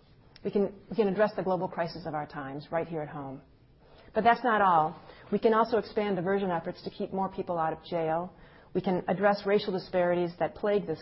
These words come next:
county, and we can design smarter programs that take care of children, adults, seniors, and people with disabilities and people that are homeless. And in twenty eighteen,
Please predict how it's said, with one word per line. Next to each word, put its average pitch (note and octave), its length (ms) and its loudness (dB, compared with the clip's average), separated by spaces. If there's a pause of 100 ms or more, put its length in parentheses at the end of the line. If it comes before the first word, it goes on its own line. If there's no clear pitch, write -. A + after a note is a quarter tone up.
county, D#3+ 380 -6 (400)
and G3 100 2
we G#3 60 4
can A3+ 120 4
design G#3+ 320 2 (100)
smarter A#3+ 260 2
programs F3 480 -4
that - 140 -10
take F#3 180 -6
care F#3 400 -2 (240)
of F3 140 -10
children, G#3+ 480 -2 (720)
adults, F#3+ 420 0 (400)
seniors, G3+ 560 0 (640)
and F#3+ 100 0
people G#3+ 220 0
with F#3 100 -2
disabilities F3 520 -2
and E3 80 -6
people E3+ 240 -6
that D3+ 80 -4
are C#3 60 -6
homeless. C3+ 440 -10 (360)
And G#3 80 0
in G#3+ 100 2
twenty C#4 280 4
eighteen, F#3+ 640 2